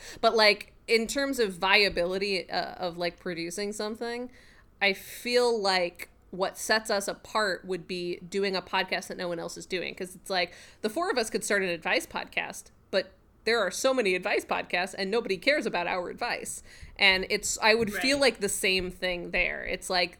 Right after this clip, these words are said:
Speaker 1: what is the niche? You know, it's like, oh, four of us talking about Leverage.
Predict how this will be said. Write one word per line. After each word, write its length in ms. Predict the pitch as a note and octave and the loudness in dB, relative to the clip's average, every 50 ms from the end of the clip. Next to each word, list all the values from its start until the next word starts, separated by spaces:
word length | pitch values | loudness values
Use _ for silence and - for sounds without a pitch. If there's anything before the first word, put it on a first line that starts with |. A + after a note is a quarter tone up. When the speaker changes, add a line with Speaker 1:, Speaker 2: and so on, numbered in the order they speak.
| - - | -18 -14
Speaker 1:
what 260 | - F#3 F#3 G#3+ A3+ | -8 0 2 4 4
is 220 | B3+ A#3+ G#3+ F3+ E3+ | 4 4 2 2 0
the 100 | G3 F#3+ | 0 0
niche? 580 | F#3 F#3+ G#3 F3 - - - - - - - - | 0 0 -4 -4 -6 -10 -10 -8 -10 -10 -10 -6
You 140 | G3 F#3 F3 | -4 -4 -2
know, 180 | E3+ F3 F#3 | -2 -2 -2
it's 160 | F#3 F3 F3+ - | -2 -4 -2 -2
like, 180 | F#3 F3+ F3+ - | -2 -2 0 0
oh, 260 | A3 G#3 F3+ E3+ F3+ - - | 2 2 2 0 -2 -6 -6
four 180 | - G3 F#3 | -4 -2 -2
of 80 | F#3 E3+ | -2 -2
us 100 | F#3 F#3 | -4 -2
talking 300 | - G#3 G3+ A#3 B3 A#3 | 0 0 0 2 2 0
about 240 | A3 A3 A#3 E3+ F#3+ | 0 0 0 0 2
Leverage. 460 | G#3 G#3+ - - - - - - - | 0 0 0 -2 -6 -8 -10 -12 -14